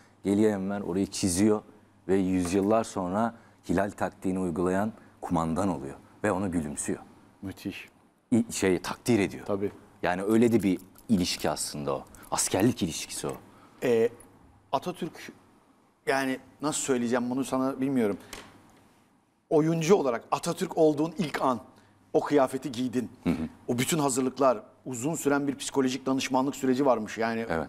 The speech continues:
Speaker 2: onun, ona da çok saygı duydum. Ee, senin haleti ruhiyen, ilk o an aynada gördüğün Aras... Atatürk oynuyor ve fiziksel olarak Atatürk'e benzeyebilecek en, e,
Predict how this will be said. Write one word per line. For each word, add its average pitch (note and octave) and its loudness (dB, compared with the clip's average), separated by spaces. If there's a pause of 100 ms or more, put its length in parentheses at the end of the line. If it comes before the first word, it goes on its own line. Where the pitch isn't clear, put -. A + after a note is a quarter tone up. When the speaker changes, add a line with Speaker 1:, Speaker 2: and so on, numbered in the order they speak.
Speaker 2:
onun, C3+ 0 (100)
ona C3 2
da C3+ 0
çok - -6
saygı A#2+ 0
duydum. G#2 -6 (420)
Ee, A2+ 2
senin C3 2
haleti C3+ 2
ruhiyen, C3 -2 (300)
ilk B3+ 6
o G#3 2
an F#3 4
aynada F3+ 4
gördüğün D#3+ 0 (400)
Aras... E3 6 (280)
Atatürk D3 0
oynuyor C#3 4 (220)
ve D#3 8 (220)
fiziksel D#3 2
olarak E3+ 6
Atatürk'e D#3+ 0
benzeyebilecek D#3+ 4
en, G3 2 (360)
e, D3 8